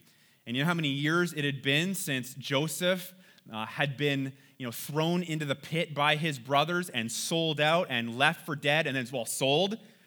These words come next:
right, into slavery? It's been twenty years, just over twenty years of this, of separation. And we're gonna see here how the Lord accomplishes just immense healing in Joseph's life, but not just Joseph's life, in his family's as well.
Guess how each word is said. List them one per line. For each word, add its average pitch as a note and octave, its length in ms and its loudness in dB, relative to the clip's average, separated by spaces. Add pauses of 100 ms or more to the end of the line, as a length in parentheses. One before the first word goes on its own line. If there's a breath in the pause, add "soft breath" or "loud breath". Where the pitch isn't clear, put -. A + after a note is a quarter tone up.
(120)
right, C#3+ 180 2
into D3 160 -2
slavery? E3+ 480 -2
It's D3 100 -4
been B2+ 140 -2
twenty G#3 460 0
years, F#3 580 2 (480 soft breath)
just F3 200 -4
over D#3+ 180 0
twenty G3 400 -2
years F#3 360 2
of D3 160 -2
this, C#3+ 180 -2
of B2 80 -8
separation. E3 960 -2 (640 soft breath)
And C3+ 100 -4
we're C#3+ 80 0
gonna D#3 120 0
see G3 220 -2
here E3+ 140 4
how D3 80 4
the D3 80 -2
Lord E3+ 420 2 (200 loud breath)
accomplishes D3+ 760 -2
just - 220 -10
immense D#3 840 -2 (180 loud breath)
healing C#3+ 460 -4
in A#2 100 -8
Joseph's A#2+ 380 -8
life, A#2 400 -8 (260 soft breath)
but C3 120 -8
not F3+ 200 0
just F#3+ 200 -6
Joseph's F3 380 -6
life, A2+ 260 -4 (220 loud breath)
in D3 100 -2
his B2+ 100 -4
family's D3+ 480 -6
as A#2 120 -12
well. A#2 360 -8